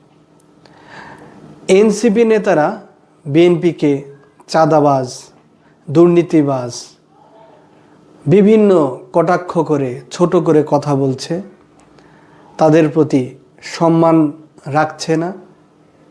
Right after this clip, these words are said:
তারা বারবার বলছে যে তারা তাদের নেত্রী বেগম খালেদা জিয়াকে জেল থেকে বের করতে পারেনি,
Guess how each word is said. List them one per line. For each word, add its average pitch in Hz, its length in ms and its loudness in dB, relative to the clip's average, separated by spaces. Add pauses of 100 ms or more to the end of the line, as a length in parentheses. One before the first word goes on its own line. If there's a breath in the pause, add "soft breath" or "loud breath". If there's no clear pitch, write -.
(1200 loud breath)
তারা 160 280 2
বারবার 170 360 2 (120)
বলছে 165 260 -4 (100)
যে 156 80 0 (100)
তারা 147 200 -2 (640 soft breath)
তাদের 160 280 4
নেত্রী 151 480 0 (420)
বেগম 151 320 2 (120)
খালেদা 151 400 2
জিয়াকে 147 460 0 (1040 soft breath)
জেল 160 340 4
থেকে 170 260 0
বের 160 300 2
করতে 165 340 0
পারেনি, 156 360 0